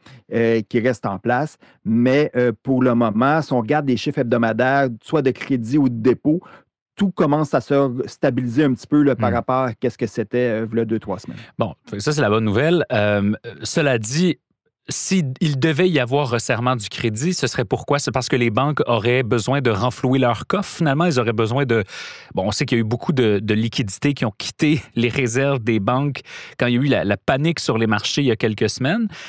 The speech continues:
Speaker 2: Est-ce que c'est pour renflouer les coffres qu'on verrait ce resserrement du crédit-là ?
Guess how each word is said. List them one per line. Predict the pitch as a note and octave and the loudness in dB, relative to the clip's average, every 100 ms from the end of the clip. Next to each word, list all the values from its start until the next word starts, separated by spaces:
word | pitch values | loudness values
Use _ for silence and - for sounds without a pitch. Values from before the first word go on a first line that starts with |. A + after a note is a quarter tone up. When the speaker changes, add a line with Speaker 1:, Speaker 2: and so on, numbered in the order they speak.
| - | -4
Speaker 2:
Est-ce | - | -2
que | F#3 | 0
c'est | E3+ | 0
pour | C3+ C#3+ A2 A2 - | 0 0 0 -6 -6
renflouer | G2+ D3+ D#3 - D#3 | -2 0 0 0 0
les | E3 C3+ | 2 0
coffres | - F3+ - - | 0 -2 -4 -2
qu'on | C#3 | 0
verrait | C3 A#2+ C3 | 2 2 0
ce | C3+ | 0
resserrement | A#2+ A#2 A#2+ C3 | 0 0 0 0
du | B2 | -2
crédit-là ? | - C3 G#2 G#2 - | -4 -4 -2 -2 -4